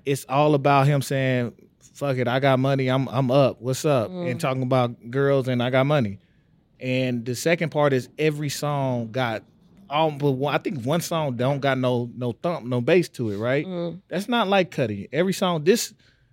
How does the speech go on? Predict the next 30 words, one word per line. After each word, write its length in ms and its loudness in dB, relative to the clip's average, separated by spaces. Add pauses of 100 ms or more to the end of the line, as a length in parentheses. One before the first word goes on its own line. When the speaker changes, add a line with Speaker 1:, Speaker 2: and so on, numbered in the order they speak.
(120)
Speaker 1:
this 220 0
tape, 440 0 (520)
honestly, 800 -2
is 280 -4
for, 540 -2 (800)
would 180 -8
probably 220 -2
put 160 -6
on 160 -2
a 60 -4
great 340 -4
concert, 640 -4 (760)
but 160 -10
this 180 -2
tape 440 -4
is 240 -6
him. 420 -4 (1200)
It 120 -4
sounds 420 0
like 220 0
he 320 -6
tapped 360 0
into 300 -4
what 340 0
all 200 0
the 80 -6
people 320 -4
who 160 -2
followed 500 4
him 320 0